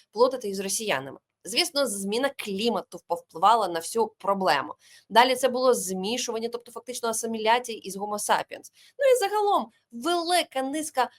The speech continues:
важливих, великих подій повпливало на еволюцію, яка, знову ж таки, не торкнулася росіян. Ну а от у росіян своя викладка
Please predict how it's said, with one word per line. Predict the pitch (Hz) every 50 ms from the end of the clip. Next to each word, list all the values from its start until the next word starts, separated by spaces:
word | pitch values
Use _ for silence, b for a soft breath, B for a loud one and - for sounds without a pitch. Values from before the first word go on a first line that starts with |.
| b b
важливих, | - 190 247 285 277 262 262 294 302 320 320 311 277 233 220 202 - -
великих | 185 220 254 294 294 254 - - - _ _
подій | 220 240 240 392 415 381
повпливало | - - 202 196 - _ 185 185 175 208 254 302 339 330 269 208
на | 180 180 226 254 240 b b b b -
еволюцію, | 214 208 185 185 196 196 208 208 202 160 151 - - - 127 - _ _ _ _ _
яка, | - 196 196 175 160
знову | 156 151 143 185 262 311
ж | -
таки, | - 330 - 330 311 - _ _
не | 254 247 240
торкнулася | 208 - - _ 196 214 226 202 196 - 151
росіян. | 165 165 160 - - 143 139 135 127 - _ _ _ _ -
Ну | 302
а | 254 208 185
от | 165 143 - -
у | 156
росіян | 156 165 - 190 202 254 330 349 339 b b b b b b
своя | _ - - - 214 202 202 196 202 185 165
викладка | 156 160 262 - - 294 294 285 - - 277 269